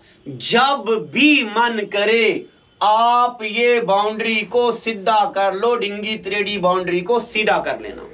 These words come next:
ये बात हुई किसके बीच? लिख भी दो, मैं बोलता हूं, in nineteen seventy-four agreement was made between India and Bangladesh regarding boundary। हो गया।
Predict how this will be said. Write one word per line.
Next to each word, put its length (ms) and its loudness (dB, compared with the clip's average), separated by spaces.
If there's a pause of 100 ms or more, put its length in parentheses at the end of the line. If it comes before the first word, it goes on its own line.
(760)
ये 80 0
बात 260 2
हुई 260 -2 (460)
किसके 320 0
बीच? 340 -2
लिख 200 -2
भी 100 0
दो, 100 2
मैं 180 0
बोलता 280 2
हूं, 160 -2 (720)
in 220 2
nineteen 640 0 (180)
seventy-four 960 2 (1160)
agreement 960 2
was 480 4
made 800 2
between 440 0
India 400 0
and 300 2
Bangladesh 800 2 (680)
regarding 680 2
boundary। 400 -2 (560)
हो 100 4
गया। 220 0